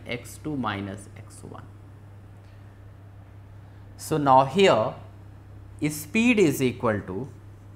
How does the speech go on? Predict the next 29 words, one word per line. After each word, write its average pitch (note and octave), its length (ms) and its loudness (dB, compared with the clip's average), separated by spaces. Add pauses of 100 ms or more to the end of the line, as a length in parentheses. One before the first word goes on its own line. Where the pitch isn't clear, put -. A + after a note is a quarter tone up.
(1600)
speed G3+ 360 -4
in G3 220 -2
time G3 300 4
interval E3+ 440 4
T D#3+ 240 -4
two D3 220 0
and C3+ 260 2
T F3 120 -6
one. G#2 240 -8 (960)
So - 240 -4
we C3 160 2
can A#2+ 240 -2
write A#2+ 380 0 (160)
x D3+ 340 -4
two A3 280 -2
minus C3 760 -2
x A#2+ 340 -6
one C#3 300 0
upon G#2 600 -4 (280)
T C#3+ 160 -2
two C#3+ 220 -6
minus G2 580 -8 (100)
T G3+ 140 -10
one. - 220 -10 (2250)
We D3 240 0
can C#3+ 280 2
write A#2 320 0
it A2+ 140 -10
here A2+ 300 -4